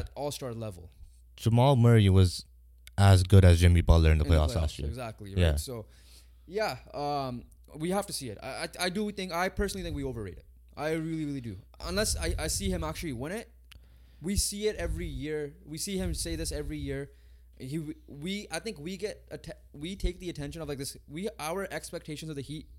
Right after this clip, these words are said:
Speaker 1: were probably low, not ours. Like, as a, as a collective fan base of the N B A, we say, like, I have 'em low. But then last year they were the eighth seed. No one took 'em serious. They went on this run. So I feel like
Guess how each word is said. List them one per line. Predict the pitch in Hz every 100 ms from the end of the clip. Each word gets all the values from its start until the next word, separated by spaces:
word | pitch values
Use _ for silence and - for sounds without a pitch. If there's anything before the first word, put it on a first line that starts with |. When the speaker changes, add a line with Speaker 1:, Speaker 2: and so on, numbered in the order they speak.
| 131
Speaker 1:
were | 139
probably | 131 - 147 147 147 147
low, | 127 104
not | 120 135
ours. | 127 117 113 - - - -
Like, | 131 -
as | 135 135
a, | 143 -
as | 123
a | 131
collective | 131 131 - 135
fan | - 127 147
base | 165 175 - - -
of | 127 117 120
the |
N | 131 127
B | 127 147
A, | 180 - - - - - -
we | 143 156
say, | 170 160
like, | 127 -
I | 165
have | 190 180
'em | 165
low. | 147 123 - - - - -
But | - 139
then | 160 135 - -
last | 139 165 190 196
year | 160 151
they | 143
were | 147
the | 143
eighth | 131 143
seed. | 139 135
No | 135
one | 139
took | 143
'em | 135
serious. | 120 127 117 120 - - _ -
They | 113
went | 131 127
on | 117
this | 113 107
run. | 117 92 _ _ -
So | -
I | 170
feel | - 226
like | 226